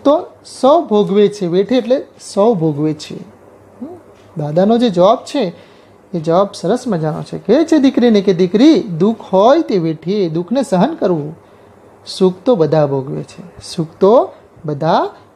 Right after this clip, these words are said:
ભોગવે છે, એટલે તારે આ દુઃખને શું કરવાનું છે?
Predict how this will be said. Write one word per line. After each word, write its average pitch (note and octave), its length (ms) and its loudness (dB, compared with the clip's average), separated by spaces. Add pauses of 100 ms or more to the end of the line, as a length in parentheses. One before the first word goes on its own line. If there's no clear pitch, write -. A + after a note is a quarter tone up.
(100)
ભોગવે D#3 360 -2
છે, G3+ 320 -6 (420)
એટલે G3 220 0
તારે F3 520 2
આ D#3+ 80 -4
દુઃખને E3 440 -4
શું C4+ 160 -8
કરવાનું A#3 360 0
છે? F#4+ 160 -2